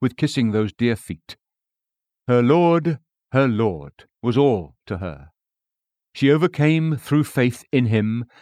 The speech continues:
and held her ground, and did not leave the house till he dismissed her with,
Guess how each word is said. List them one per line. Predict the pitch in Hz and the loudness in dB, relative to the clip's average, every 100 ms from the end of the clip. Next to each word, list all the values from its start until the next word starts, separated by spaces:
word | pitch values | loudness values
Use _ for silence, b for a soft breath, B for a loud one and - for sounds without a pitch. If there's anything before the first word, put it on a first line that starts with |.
| b | b
and | 110 | -4
held | 85 131 147 | 0 0 2
her | 143 | -2
ground, | 120 104 98 104 110 113 b b | -2 -2 -2 -2 -6 -8 b b
and | 117 | -2
did | 120 107 | -2 0
not | 135 156 | -2 -2
leave | 131 147 143 | 0 0 0
the | - | -2
house | 85 117 117 - | -2 -2 -2 -4
till | 123 | -2
he | 110 123 | 0 0
dismissed | 117 - 139 - | -2 -2 -4 -4
her | 90 | -6
with, | 85 104 107 | -2 -2 0